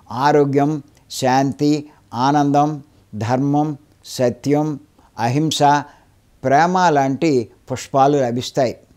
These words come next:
కనిపించే మొక్కకు కనపడని వేరు ఎలా ఆధారమో, అలాగే కనిపించే శరీరానికి కనపడని ఆత్మ అలా ఆధారం. కనిపించే మొక్కను పోషిస్తూ కనపడని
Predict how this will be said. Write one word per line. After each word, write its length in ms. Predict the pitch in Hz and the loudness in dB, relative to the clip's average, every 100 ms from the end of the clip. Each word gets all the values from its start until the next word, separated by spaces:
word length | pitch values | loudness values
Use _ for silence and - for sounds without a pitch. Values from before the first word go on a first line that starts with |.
| _ _ - _ - | _ _ -20 _ -2
కనిపించే 640 | 131 180 214 220 196 180 | 0 2 0 -2 4 4
మొక్కకు 720 | 151 117 - 151 151 127 110 - _ - | 4 0 0 0 2 0 0 -8 _ -6
కనపడని 600 | 117 147 147 151 147 139 | -2 2 2 2 2 0
వేరు 360 | 120 139 143 - _ - | 2 2 0 -6 _ -8
ఎలా 320 | 117 131 131 | -2 -2 -2
ఆధారమో, 840 | 92 98 110 123 127 131 135 180 165 - _ _ | -6 -8 -4 2 4 4 4 2 0 -10 _ _
అలాగే 640 | 95 113 147 170 170 127 - - - | -6 2 2 4 4 4 0 -12 -2
కనిపించే 640 | 131 185 - 226 202 208 175 | 0 2 0 -2 2 2 2
శరీరానికి 1080 | 135 127 147 147 143 135 131 151 135 113 - _ - | 0 2 4 6 6 4 0 2 2 0 -8 _ -6
కనపడని 540 | 123 143 151 160 151 | -2 0 2 0 -2
ఆత్మ 560 | 117 143 - 160 123 104 - - | -2 -2 -2 -4 -4 -6 -14 -6
అలా 220 | 123 135 | 0 2
ఆధారం. 640 | 117 110 127 127 127 110 87 _ _ _ _ _ - | 0 -2 -2 0 -2 -2 -12 _ _ _ _ _ 0
కనిపించే 600 | 143 202 214 208 175 170 | 4 4 2 -2 4 4
మొక్కను 580 | 147 131 - 170 135 98 _ - | 4 0 2 2 0 -4 _ -4
పోషిస్తూ 680 | 131 139 151 139 - 160 180 - _ _ _ - | -2 0 0 -2 0 0 0 -6 _ _ _ 0
కనపడని 800 | 143 185 196 165 165 165 127 107 | 0 4 4 4 4 2 0 -4